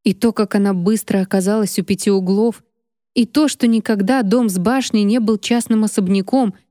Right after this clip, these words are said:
а всегда был многоквартирным, с кафе и магазинами на первых этажах. Она просто искала понятное объяснение непонятным вещам. А тем временем рядом все эти годы жила соседка Вера Елесина,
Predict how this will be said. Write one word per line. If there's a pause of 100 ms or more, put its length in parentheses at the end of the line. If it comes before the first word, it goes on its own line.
(160)
а
всегда
был
многоквартирным, (220)
с
кафе
и
магазинами
на
первых
этажах. (800)
Она
просто
искала
понятное
объяснение
непонятным
вещам. (880)
А
тем
временем
рядом
все
эти
годы
жила
соседка
Вера
Елесина,